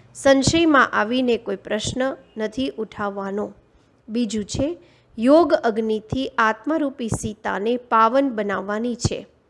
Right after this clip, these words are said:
કોઈ વાતના વિસ્તારમાં વધારે ન જઈને દેહી અભિમાની બનવાની મહેનત કરવાની છે.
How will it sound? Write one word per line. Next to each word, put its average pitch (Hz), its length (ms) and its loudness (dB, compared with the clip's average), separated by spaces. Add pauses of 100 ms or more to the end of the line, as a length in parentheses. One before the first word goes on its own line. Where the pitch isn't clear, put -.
(420)
કોઈ 294 280 6
વાતના 226 560 0
વિસ્તારમાં 220 840 0
વધારે 214 500 -2
ન 233 220 0
જઈને 208 520 -4 (460)
દેહી 247 380 4
અભિમાની 240 580 2
બનવાની 208 600 -4
મહેનત 208 420 -6 (120)
કરવાની 196 440 -4
છે. - 340 -8